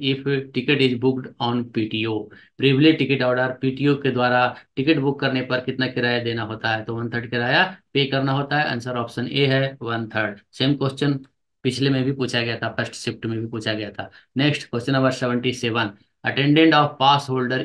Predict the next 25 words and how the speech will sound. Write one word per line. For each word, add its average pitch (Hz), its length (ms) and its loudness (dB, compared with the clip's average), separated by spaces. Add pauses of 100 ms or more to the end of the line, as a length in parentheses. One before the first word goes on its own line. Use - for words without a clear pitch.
(120)
is, 110 280 -2 (200)
pass 135 280 2
holder 127 280 2
का 127 160 0
attendant 123 420 -2
कौन 127 160 -2
होता 131 300 0
है? 147 160 0 (200)
पूरी 147 260 2
salary 127 340 -2
पर 131 180 -4
काम 120 240 -2
करने 120 260 -2
वाला 143 260 2
सेवक, 113 480 -2 (280)
Full 143 160 6 (100)
time 131 320 2
paid 170 440 2 (140)
servant, 160 520 -2 (140)
वह 120 140 -2
जो 123 140 0
है 156 120 2
attendant 120 500 -2
होता 117 260 -4
है। 127 220 -4